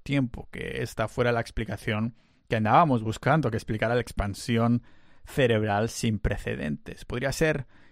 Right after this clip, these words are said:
incluso, ¿no?, que las setas, que los fungi, los fungi evolucionaran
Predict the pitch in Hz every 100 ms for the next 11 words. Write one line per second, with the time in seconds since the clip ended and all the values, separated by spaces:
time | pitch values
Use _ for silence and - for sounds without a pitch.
0 | - 113 131 180 190 139 147 165 131 117
1 | 107 - - 156 - 127 131 107 98 -
2 | 143 131 120 - - _ - - 151 147
3 | 120 120 - - - _ - 120 165 120
4 | - 110 123 143 147 139